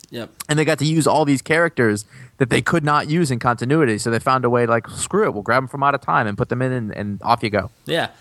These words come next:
Speaker 1: So the Sphinx, Nova's archenemy, the Sphinx has pulled him from present day, uh, Reed Richards, Black Bolt, Darkhawk, and Namorita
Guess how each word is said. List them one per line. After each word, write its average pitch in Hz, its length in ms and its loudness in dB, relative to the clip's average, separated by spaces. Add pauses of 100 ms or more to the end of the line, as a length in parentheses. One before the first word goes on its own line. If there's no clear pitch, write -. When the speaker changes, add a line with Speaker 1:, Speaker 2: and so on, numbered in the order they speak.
Speaker 1:
So 143 240 4
the 135 100 2
Sphinx, - 600 0
Nova's 131 540 -2
archenemy, 127 440 -2
the 120 80 -2
Sphinx 131 320 -4
has 120 100 -6
pulled 127 340 -2 (240)
him 160 240 2
from 151 160 -4
present 139 320 0
day, 135 560 2 (480)
uh, 110 200 0
Reed 139 220 2
Richards, 139 460 2
Black 135 320 0
Bolt, 131 560 0
Darkhawk, 127 500 2
and 117 180 -2
Namorita 120 680 -2